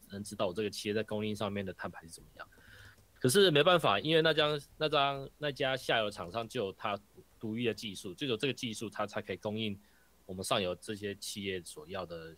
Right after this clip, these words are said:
呃，制-，呃，制-，呃，产品的需求。那做碳盘查其实要花钱的，那下游小企业就是说，“啊，那你这碳盘查，你这个钱就你这家要出”这样子。所以就是说，<clears throat> 有在这，这个，在做这件事情上面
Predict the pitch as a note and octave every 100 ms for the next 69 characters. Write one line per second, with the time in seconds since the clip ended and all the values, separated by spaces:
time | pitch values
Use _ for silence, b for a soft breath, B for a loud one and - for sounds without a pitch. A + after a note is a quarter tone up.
0 | - _ _ F3 E3+ - _ _ _ _
1 | _ - C3 A#2 G#2+ - C3 A#2 - A#2+
2 | A#2 F#2+ F2 F#2+ F#2+ - - - - _
3 | _ b F3+ F3+ E3+ E3 C3 A2 G2+ -
4 | G#2+ A2 G2+ F#2+ - - - - _ _
5 | _ - C#3+ D#3 A#2 A2 - F#2+ E2+ -
6 | A2 G#2+ G#2+ A2+ C#3+ C#3+ C3+ G#2 B2+ B2+
7 | A2+ G#2+ G#2+ F#2 E2+ E2+ G#2 F#2+ F2 -
8 | b _ - E2+ F2+ G#2+ E2+ G2+ F#2+ F#2+
9 | F#2+ G2 - _ _ _ - - - D#2
10 | D#2 - _ _ _ _ _ _ _ _
11 | _ - F3 D#3 C3 C#3+ C#3 B2 B2 -
12 | - C3+ C3 G2+ - - A2+ E3 D#3 -
13 | D#3+ C#3 _ D3+ B2+ A2+ A2 C3+ C#3 C#3
14 | B2+ B2+ A#2+ A#2+ F#2+ F#2 G2+ G2